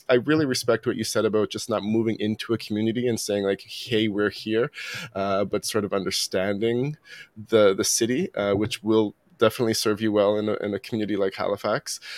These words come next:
Um, but have there been any conversations? Is there a projected five or ten-year plan to, to coming out east?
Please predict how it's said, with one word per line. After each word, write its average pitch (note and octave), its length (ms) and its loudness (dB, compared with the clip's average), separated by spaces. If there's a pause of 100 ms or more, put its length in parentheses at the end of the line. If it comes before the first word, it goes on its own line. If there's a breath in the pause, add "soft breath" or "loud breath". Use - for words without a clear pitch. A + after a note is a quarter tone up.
(240 loud breath)
Um, G#2 240 2
but A#2 120 8
have B2 200 6
there C3+ 100 8
been C3 140 4
any B2+ 180 6
conversations? B2 1200 0
Is G#2+ 240 -4
there F#2+ 280 4
a - 120 0
projected G#2 580 -2
five G#2 320 4
or G#2 80 -2
ten-year G2+ 380 -4
plan A2 540 2
to, - 260 -4
to - 140 -14
coming A2 360 -2
out G#2+ 140 0
east? - 480 -4